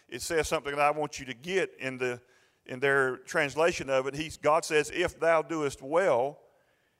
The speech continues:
shall thou not be accepted? And if thou doest not well, sin," first time the word sin's in the Bible right there, "sin," and by the way, it's a noun.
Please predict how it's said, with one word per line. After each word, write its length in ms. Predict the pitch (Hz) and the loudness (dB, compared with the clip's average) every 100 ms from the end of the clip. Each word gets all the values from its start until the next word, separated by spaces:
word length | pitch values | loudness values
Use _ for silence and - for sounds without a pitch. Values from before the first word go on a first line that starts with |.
| - | -8
shall 360 | - 160 156 | 2 6 6
thou 180 | 151 147 | 6 4
not 320 | 156 160 147 | 4 2 2
be 80 | 143 | -2
accepted? 540 | 147 - 202 - - 101 _ _ _ _ _ _ _ - - | -6 -4 -4 -4 -8 -14 _ _ _ _ _ _ _ -14 0
And 160 | 160 160 | 4 4
if 300 | 147 - 135 | 2 0 2
thou 200 | 151 147 | 4 4
doest 360 | 165 156 - | 0 -2 -4
not 320 | 147 196 220 | 2 2 2
well, 440 | 127 107 104 160 147 _ _ _ _ _ _ _ - | -2 -2 0 -2 -6 _ _ _ _ _ _ _ -12
sin," 680 | - 170 190 156 123 156 151 _ | -6 -2 0 0 -2 -4 -14 _
first 220 | - 139 | -4 -2
time 160 | - 147 | 0 -2
the 60 | 156 | -2
word 180 | 160 | -6
sin's 260 | - 160 165 | -6 -8 -8
in 40 | |
the 60 | 190 | -4
Bible 260 | 156 139 127 | 0 0 -2
right 160 | 131 | -2
there, 240 | 135 123 123 _ - - | -4 -6 -10 _ -20 -20
"sin," 640 | - - 202 196 143 156 - | -8 -4 -2 0 -2 -4 -10
and 100 | 120 | 0
by 140 | 143 | 0
the 80 | 143 | 2
way, 180 | 147 151 | 0 -2
it's 160 | 139 | -4
a 60 | 131 | -8
noun. 560 | 123 147 165 120 87 | -4 0 2 0 -4